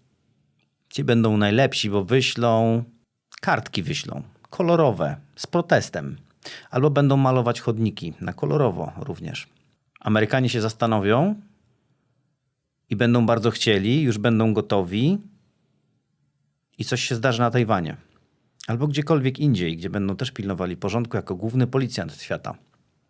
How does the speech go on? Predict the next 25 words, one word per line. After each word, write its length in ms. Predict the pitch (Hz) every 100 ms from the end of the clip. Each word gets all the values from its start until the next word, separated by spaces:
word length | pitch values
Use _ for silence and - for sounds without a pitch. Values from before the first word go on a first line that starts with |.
| _ _ _ _ _ _ _ _ -
I 80 | 123
nie 140 | 120
zdążą, 380 | 104 135 127 113
albo 180 | 107 104
nie 120 | 104
będą 220 | 101 98
mieli 240 | 92 87 90
jak, 280 | 85 - 98
albo 260 | 101 -
czym, 300 | - - - _ _ - - _
albo 240 | 101 98
gdzie. 240 | 95 87 - _ _ _ _ _ 107
Więc 220 | 117 -
całe 240 | 170 160
to 100 | -
gadanie 720 | 147 104 117 139 143 113 107 -
o 420 | 104 101 95 85 - - - - - - - - _ _ _ _ _ -
artykule 480 | 104 - - 117 98
piątym, 680 | 117 123 127 123 85 76 -
artykule 480 | - 95 - - 98
czwartym 680 | - 113 95 - 98 127 156 - _ - _ -
ma 100 | 98
tyle 300 | 139 139 123
samo 320 | 123 107 95
sensu, 640 | - 98 90 - 120 175